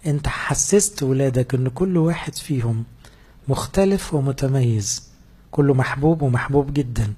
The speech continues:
بس مش كلهم زي بعض. لأن لما بيتحبوا بالجملة بتغيظهم،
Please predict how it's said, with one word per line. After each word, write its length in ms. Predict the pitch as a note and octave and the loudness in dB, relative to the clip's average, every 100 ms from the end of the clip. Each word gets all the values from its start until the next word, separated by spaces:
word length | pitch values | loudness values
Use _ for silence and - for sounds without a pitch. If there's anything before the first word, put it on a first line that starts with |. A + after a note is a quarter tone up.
| - - - - - - C3 | -12 -20 -20 -20 -20 -6 -2
بس 200 | - D#3 | 0 0
مش 140 | - | 0
كلهم 360 | D3+ C3+ B2 G#2+ | 2 2 2 0
زي 140 | A2+ | -4
بعض. 300 | G#2 - - - - - - - _ _ _ _ - - - - - | -6 -14 -16 -18 -18 -20 -20 -20 _ _ _ _ -20 -20 -20 -20 -8
لأن 240 | C#3 C#3 E3+ | -2 2 4
لما 320 | E3 E3+ E3 | 4 4 4
بيتحبوا 560 | D#3 D#3+ - A#3+ G#3+ F#3+ | 2 -2 0 2 4 2
بالجملة 680 | E3+ C#3 F#3 F#3+ F#3 F#3+ - - - - - | 2 2 2 2 0 -2 -8 -20 -20 -12 0
بتغيظهم، 640 | C#3+ A#2 C3 G#2+ G#2 G#2 | 2 4 4 4 2 0